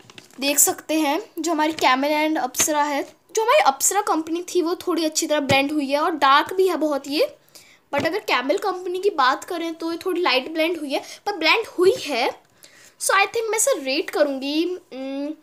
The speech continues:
ten out of seven। So मैं इसे ten out of seven, uh, rate करती हूँ and Upsra company को ten out of ten। So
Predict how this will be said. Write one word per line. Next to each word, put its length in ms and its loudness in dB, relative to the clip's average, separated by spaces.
ten 220 2
out 160 -4
of 160 -2
seven। 280 -2
So 160 -8
मैं 80 0
इसे 260 0
ten 180 2
out 180 -6
of 140 -6
seven, 320 0
uh, 240 -4
rate 220 0
करती 360 -2
हूँ 160 -2
and 260 2
Upsra 340 0
company 280 -4
को 120 -4
ten 260 0
out 200 -6
of 120 -10
ten। 300 -2
So 180 0